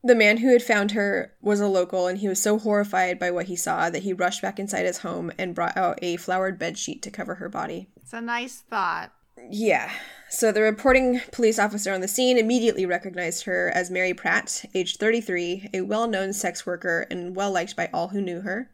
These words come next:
Speaker 1: She wasn't the type to kind of dress the part, per se, 'cause she seldom had any extra spending money, and she would really just kind of wear whatever was comfortable instead.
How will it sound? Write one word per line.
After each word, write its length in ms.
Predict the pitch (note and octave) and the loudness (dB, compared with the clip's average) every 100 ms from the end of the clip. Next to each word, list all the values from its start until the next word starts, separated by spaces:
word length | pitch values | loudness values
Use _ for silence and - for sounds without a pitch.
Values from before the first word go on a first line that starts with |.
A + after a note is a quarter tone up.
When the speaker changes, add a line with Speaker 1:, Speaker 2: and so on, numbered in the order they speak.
| _ | _
Speaker 1:
She 160 | - | 2
wasn't 260 | A3+ A3 A#3 | 4 6 4
the 60 | A#3 | 2
type 280 | A3+ F#3 - | 2 2 0
to 220 | F#3+ - - | -2 -2 -4
kind 140 | G3 | -2
of 120 | F3 - _ | -2 -6 _
dress 260 | G#3 G3+ - | 2 2 2
the 100 | F3 | -4
part, 420 | - F3+ F#3+ - - _ _ | 0 0 0 -6 -18 _ _
per 120 | G3 | -4
se, 380 | G3+ F#3 G3 G3+ - | 2 2 2 -2 -8
'cause 120 | F#3+ | -6
she 120 | - | -4
seldom 360 | G3+ F#3+ F#3+ G3 | -2 -2 -2 -2
had 220 | G3 F3+ | -2 -2
any 220 | F3+ F3 | -2 -2
extra 260 | - E3+ G#3 | -6 -8 -10
spending 400 | - A3 G#3+ G#3 | -4 -2 0 0
money, 320 | F#3+ F#3+ G3+ - | -2 -4 -6 -4
and 100 | G#3 | -2
she 440 | - G3+ F#3+ F#3+ - | -2 0 0 0 -2
would 200 | G3+ F#3 | -4 0
really 200 | A3 A3+ | 2 2
just 180 | F#3+ - | 2 -2
kind 120 | G3+ | -2
of 60 | E3+ | -2
wear 160 | F3 | -2
whatever 240 | F3 E3+ D#3+ | 0 -2 -2
was 140 | D#3+ | -4
comfortable 400 | - F#3+ E3+ E3+ | -6 -8 -6 -6
instead. 500 | E3+ - - - F#3+ | -6 -6 -6 -8 -12